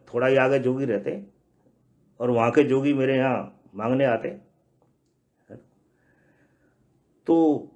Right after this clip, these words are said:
वो जो है इस तरह, ये बहुत समुदाय है इस तरह के, कुछ को आपको कालबेलिया, इनको कुछ को पर्यटन वर्यटन का सहारा मिल गया,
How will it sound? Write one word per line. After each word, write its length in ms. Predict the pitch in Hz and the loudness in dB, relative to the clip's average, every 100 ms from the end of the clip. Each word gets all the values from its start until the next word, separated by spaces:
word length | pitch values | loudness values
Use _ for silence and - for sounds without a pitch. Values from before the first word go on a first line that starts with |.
| - _ - | -20 _ -6
वो 180 | 143 202 | -2 0
जो 140 | 143 | 2
है 360 | 190 202 - 95 | 0 -2 -8 -12
इस 140 | - | -4
तरह, 220 | 151 95 - | -4 -4 -8
ये 200 | 135 147 - | -8 -8 -4
बहुत 260 | 156 220 | -2 0
समुदाय 320 | 190 156 127 | 0 2 2
है 60 | 117 | 0
इस 100 | - | -2
तरह 120 | 92 | -10
के, 180 | - _ _ _ _ _ - | -10 _ _ _ _ _ -10
कुछ 160 | 123 | -10
को 180 | - 147 | 0 4
आपको 280 | 143 135 143 | 4 4 -2
कालबेलिया, 580 | 127 120 123 123 131 139 | -2 0 0 0 2 0
इनको 200 | 135 135 | 0 -4
कुछ 160 | 139 - | -4 -8
को 100 | 139 | -4
पर्यटन 340 | 117 120 123 | 0 2 2
वर्यटन 400 | 127 127 123 135 | 0 2 0 0
का 80 | 139 | -2
सहारा 360 | 131 95 107 131 | -2 -2 0 0
मिल 160 | 110 | 0
गया, 240 | 113 104 | -2 -2